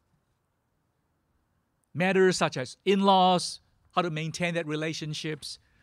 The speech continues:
children going through different stages of life, schooling, public school, private school, homeschooling, discipline through different, uh, age bracket, communication, parents to children,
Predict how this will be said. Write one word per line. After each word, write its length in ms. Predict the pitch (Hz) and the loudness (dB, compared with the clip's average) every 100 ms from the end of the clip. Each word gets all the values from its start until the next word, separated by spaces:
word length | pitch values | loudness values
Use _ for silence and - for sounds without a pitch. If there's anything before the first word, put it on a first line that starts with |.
| _ _ | _ _
children 680 | - - 196 196 175 185 180 | -6 4 6 6 2 -2 -2
going 280 | 175 180 180 | -2 -2 -2
through 220 | 175 175 | -2 -2
different 320 | 160 165 165 | -2 -4 -6
stages 480 | - 170 170 175 - | -4 -2 -2 -2 -4
of 160 | 156 | -6
life, 420 | 160 160 160 170 _ - - - _ | -4 -4 -2 -6 _ -20 -20 -20 _
schooling, 960 | - - - - 190 185 185 185 185 175 | -6 -2 -2 0 4 8 6 4 -2 -6
public 380 | - 156 156 170 | -2 -2 -2 -6
school, 340 | - - 165 | -6 -2 -2
private 380 | 165 175 170 156 | 0 0 0 0
school, 380 | - - 170 165 | -10 -6 -4 -2
homeschooling, 840 | 160 170 160 - 165 165 165 165 - _ _ _ _ _ - | -2 -2 -4 -6 -2 -2 -2 -6 -16 _ _ _ _ _ -4
discipline 840 | 185 - 190 - 196 190 185 180 - _ _ | -2 -2 -6 -2 0 2 0 -2 -8 _ _
through 380 | - 185 185 185 | 2 6 6 4
different, 580 | - 180 - 175 165 160 _ _ - | 0 -4 0 -2 -2 -6 _ _ -12
uh, 120 | 143 - | -12 -6
age 360 | 180 185 - - | 0 0 0 -12
bracket, 600 | 120 147 170 - 220 - _ _ _ _ - | -4 -2 -2 -4 -8 -12 _ _ _ _ -4
communication, 1120 | 185 170 180 180 208 214 - 196 190 190 185 | 0 0 0 0 2 2 0 -2 -2 -2 -4
parents 480 | - 220 196 196 - | -2 0 0 -4 -6
to 120 | 190 | -8
children, 720 | - 208 196 175 185 190 185 | -4 2 2 2 0 -2 -4